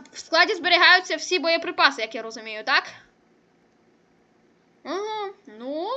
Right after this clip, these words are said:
добре. Так, тут склад. А це, до речі, в нас якесь навчання проходить, так?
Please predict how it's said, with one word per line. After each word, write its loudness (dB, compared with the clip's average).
добре. -8
Так, -16
тут -14
склад. -10
А -12
це, 4
до -2
речі, 2
в -4
нас -4
якесь -8
навчання -2
проходить, -8
так? -6